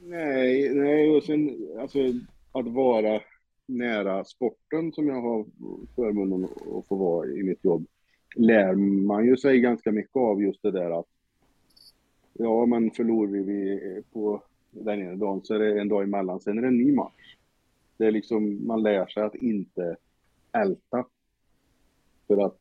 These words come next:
den där matchen är redan förlorad och den kan vi inte göra någonting åt. Däremot kan vi lära oss av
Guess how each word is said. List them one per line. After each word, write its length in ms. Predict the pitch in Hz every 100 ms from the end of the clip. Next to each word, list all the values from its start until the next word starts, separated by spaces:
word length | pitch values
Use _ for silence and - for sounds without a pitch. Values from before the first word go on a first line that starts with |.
| _
den 220 | - 110
där 100 | 107
matchen 400 | 117 107 - 98
är 100 | 95
redan 400 | 98 92 82 82 _ _ _ _ _ _ _ _ _ _ _ -
förlorad 520 | 107 101 85 85 107 113
och 140 | -
den 180 | 95 95
kan 180 | 98 107
vi 60 |
inte 320 | 107 - 87 - _ _ _ _ _ _ _ -
göra 220 | 107 101
någonting 320 | 95 92 95
åt. 220 | 87 131 -
Däremot 300 | 95 117 -
kan 140 | 104
vi 80 | 101
lära 300 | 98 85 85
oss 140 | -
av 200 | 104 90